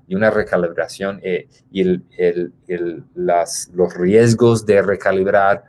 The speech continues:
o de poner una parabrisa que no se encaja bien o que no está recalibrado bien. Usted puede ahorrar todo eso con una reparación bien hecha. Um, one last thing kind of on this topic that I think is important to understand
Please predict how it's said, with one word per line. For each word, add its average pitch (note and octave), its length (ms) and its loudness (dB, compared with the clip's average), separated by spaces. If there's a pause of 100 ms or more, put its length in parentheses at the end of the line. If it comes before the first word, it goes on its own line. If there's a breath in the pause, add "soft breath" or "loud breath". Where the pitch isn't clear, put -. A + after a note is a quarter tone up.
(180 soft breath)
o F2+ 100 -2
de F2+ 120 2
poner F#2 220 -2
una G#2 240 0
parabrisa F2+ 560 -4
que - 140 -12
no F2+ 160 -6
se F2+ 140 -10
encaja F2+ 460 -10
bien A2 420 0
o F2+ 100 -4
que E2+ 100 -14
no F2 60 -8
está F2+ 220 -2
recalibrado F#2 680 -2
bien. B2 400 2 (440 loud breath)
Usted - 300 0
puede A2+ 280 6
ahorrar F#2+ 420 6
todo D#3+ 220 6
eso C#3 440 0
con G#2 200 -6
una A#2 160 2
reparación F#2 600 -6
bien F2 200 -6
hecha. - 280 -18 (1600)
Um, A#2 300 2
one D#3 180 4
last E3 220 0
thing D#3+ 120 -4
kind D3 140 0
of C#3+ 60 0
on B2+ 140 0
this A#2+ 180 -4
topic A#2 400 -2
that A2 80 0
I G2+ 60 0
think A#2 140 -6
is G2+ 80 -10
important G2+ 320 -6
to A2 40 -4
understand F#2+ 440 -8